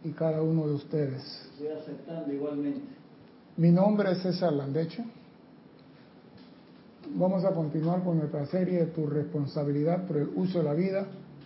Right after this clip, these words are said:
Speaker 1: con un tema que yo no lo busqué, el tema me buscó a mí.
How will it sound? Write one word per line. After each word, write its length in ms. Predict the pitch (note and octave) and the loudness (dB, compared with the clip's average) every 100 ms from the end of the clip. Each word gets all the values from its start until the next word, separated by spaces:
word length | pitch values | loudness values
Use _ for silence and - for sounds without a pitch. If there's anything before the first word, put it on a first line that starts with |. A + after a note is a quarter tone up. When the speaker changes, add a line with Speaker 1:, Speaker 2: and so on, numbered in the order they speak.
| - - - - - - - - - - - - - - - - - | -18 -20 -20 -20 -20 -20 -20 -20 -20 -20 -20 -20 -20 -20 -20 -18 -4
Speaker 1:
con 140 | E3 | 0
un 220 | F#3 G#3 | 2 0
tema 420 | G#3 A3+ A3+ G3 F3 | -2 -2 -2 -2 -2
que 440 | D#3+ C#3+ D3+ - - - - - - - - - D3+ | -2 -2 -4 -8 -16 -20 -20 -20 -20 -20 -14 -4 2
yo 140 | G3+ | 4
no 120 | G3 | 4
lo 120 | E3+ | 2
busqué, 480 | C#3+ C3+ - C#3+ - E3+ | 0 -2 -2 -2 -4 -4
el 160 | D3 | -2
tema 280 | - E3+ E3 | 4 6 6
me 140 | D#3 | 4
buscó 300 | C#3 C3 D#3+ | 0 -2 -2
a 40 | C#3+ | -2
mí. 160 | C#3 | -2